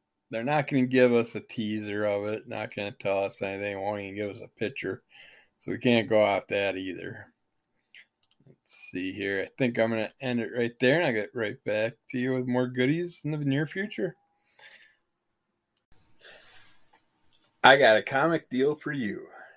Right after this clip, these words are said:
Just send the amount of the donation that you wanna spend, and you will get the comic shipped to you.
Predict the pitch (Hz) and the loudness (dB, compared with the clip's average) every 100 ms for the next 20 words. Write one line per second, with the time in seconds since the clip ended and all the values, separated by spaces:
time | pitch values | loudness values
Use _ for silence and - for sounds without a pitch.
0 | _ _ _ 101 - - 101 104 104 104 | _ _ _ -10 -10 -6 -6 -4 -6 -6
1 | 104 104 113 120 - 110 98 101 110 117 | -6 -6 -6 -8 -10 -6 -4 -2 0 0
2 | 120 - 113 113 120 120 113 113 110 - | -2 -2 0 0 4 4 4 0 -2 -4
3 | 170 175 175 156 - 107 98 95 98 95 | 0 2 0 -2 -6 -6 -4 -4 -4 -4
4 | 95 98 - - 98 95 95 - 110 - | -6 -8 -10 -8 -6 -4 -8 -6 -6 -6
5 | - 117 185 196 | -2 8 8 8